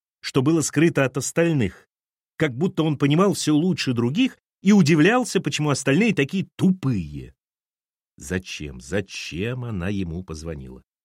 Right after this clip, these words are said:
Ну ладно, Тим вчера вечером, но она сама? Ведь знала, что не получит от него никакой поддержки,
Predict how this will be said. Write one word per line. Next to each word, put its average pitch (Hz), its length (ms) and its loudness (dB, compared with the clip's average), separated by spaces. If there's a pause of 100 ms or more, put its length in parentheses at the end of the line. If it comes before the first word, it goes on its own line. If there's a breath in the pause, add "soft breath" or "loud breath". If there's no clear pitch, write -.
(420)
Ну 110 120 0
ладно, 123 320 0
Тим 120 420 -2
вчера 90 460 -2
вечером, 73 500 -6 (220)
но 113 160 2
она 110 240 2
сама? 104 520 -2 (920)
Ведь 127 240 2
знала, 117 500 -2
что - 180 -6
не 110 120 -2
получит 120 520 -4
от 101 120 -6
него 98 180 -2
никакой 110 380 -2
поддержки, 123 840 -4